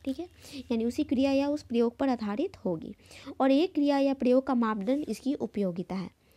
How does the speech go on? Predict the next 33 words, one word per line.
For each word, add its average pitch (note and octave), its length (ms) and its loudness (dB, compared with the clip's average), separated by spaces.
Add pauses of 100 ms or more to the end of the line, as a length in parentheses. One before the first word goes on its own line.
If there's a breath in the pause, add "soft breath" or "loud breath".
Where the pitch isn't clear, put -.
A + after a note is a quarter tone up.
(380 soft breath)
इस A#3 100 -6
क्रिया C4 340 2
या D4+ 160 0
प्रयोग C4 360 2
का D4 60 0
मापदंड B3+ 460 2
क्या C#4 140 -2
है? E4+ 140 -4
उसकी D#4 360 -4
उपयोगिता G3 640 -6
है। F#3 160 -12 (500)
फाइन। D4+ 220 -4 (1300 loud breath)
टेक्निकली E4 460 2
अगर E4+ 140 0
हम D4 120 2
बात A#3+ 180 2
करें, C4+ 240 0
pragmatism C#4+ 680 -2
क्या D4+ 120 -2
है? F4 260 -6
एक C4 120 -8
फिलॉसफी B3 640 -2
है E4 180 -4 (720 soft breath)
जिसमें C4+ 340 0
कि E4+ 120 -4 (100)
एक्टिविटी C#4+ 480 -2
और D4 120 0
एक्सपेरिमेंट C4+ 560 0
किया C#4+ 160 0
जाता C#4+ 260 -4
है D4 80 -4
सबसे C#4 240 -4
पहले, C#4 240 -2